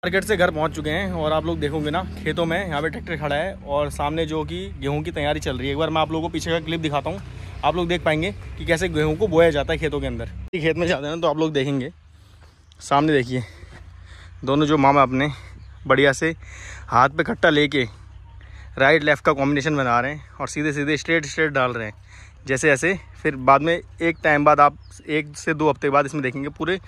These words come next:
हरे हरे बालियाँ निकलेंगी छोटे छोटे छोटे करके। तो जैसे जैसे रहेगा ना आप लोगों को वीडियो के माध्यम से मैं दिखाते रहूँगा। और ये मामा ने अभी just नया ट्रैक्टर ले रखा है, देखिए New Holland का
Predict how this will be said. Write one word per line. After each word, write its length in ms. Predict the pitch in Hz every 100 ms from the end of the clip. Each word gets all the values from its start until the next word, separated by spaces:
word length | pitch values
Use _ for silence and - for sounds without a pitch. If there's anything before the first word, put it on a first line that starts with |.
| - - -
हरे 180 | 131 147
हरे 140 | 143 156
बालियाँ 240 | 135 139
निकलेंगी 280 | 123 131 165
छोटे 220 | - 147
छोटे 180 | 143 123
छोटे 220 | 123 117
करके। 200 | 113 165 - - - - - - - - -
तो 60 |
जैसे 220 | 135 147 160
जैसे 180 | 151
रहेगा 200 | 147 127
ना 100 | 139
आप 100 | 151
लोगों 200 | 147 139
को 60 | 135
वीडियो 180 | 135 139
के 60 |
माध्यम 220 | 135 117 120
से 120 | 147
मैं 80 | 143
दिखाते 240 | 123 117
रहूँगा। 260 | 110 117 151 - - - - - - - 143
और 80 |
ये 40 | 139
मामा 200 | 135 143
ने 80 | 147
अभी 120 | 147
just 200 | 143 131
नया 220 | 135 139 135 - -
ट्रैक्टर 240 | 139 147
ले 100 | 135
रखा 140 | 123 127
है, 60 |
देखिए 220 | 123 143
New 240 | 135 190 135
Holland 320 | 123 123 120
का 100 | 120